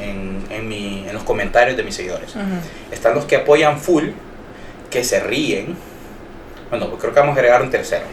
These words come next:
Speaker 1: <laughs> Están los que apoyan full, que se ríen, que qué buen video, que qué macizo, que lo comparto, que esto y que el otro.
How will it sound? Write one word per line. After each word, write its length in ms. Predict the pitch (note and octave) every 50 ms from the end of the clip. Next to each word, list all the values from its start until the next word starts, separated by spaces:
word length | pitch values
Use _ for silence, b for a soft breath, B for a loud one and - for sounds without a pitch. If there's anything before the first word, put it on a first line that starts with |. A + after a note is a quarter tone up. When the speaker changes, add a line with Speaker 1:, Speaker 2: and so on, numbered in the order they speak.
| - - -
Speaker 1:
<laughs> 680 | C3+ - - - - - - - - - - - - -
Están 240 | A2 - B2+ C3+
los 100 | D3+ D#3+
que 80 | - -
apoyan 380 | C3+ - C#3+ D3 D3+ D3+ D3 -
full, 180 | D#3+ E3 D#3
que 100 | - C#3
se 140 | - - A2
ríen, 300 | - C3+ D3 D3 C#3 B2+
que 140 | - - -
qué 80 | - A2
buen 200 | G#2+ A#2+ A#2+ A#2
video, 380 | A2 A2+ A2+ B2+ C3+ C3+ -
que 140 | - A2 A2
qué 100 | - A2
macizo, 480 | A2 A2 G#2+ G#2+ - C#3 C3+ - - -
que 60 | F#2+
lo 120 | F#2+ F#2+ G2
comparto, 520 | - F#2 F2 F2+ - B2 B2 B2 - A2
que 80 | - G#2+
esto 140 | G#2 - -
y 20 |
que 100 | - B2+
el 80 | C3 C#3+
otro. 280 | - - - - D3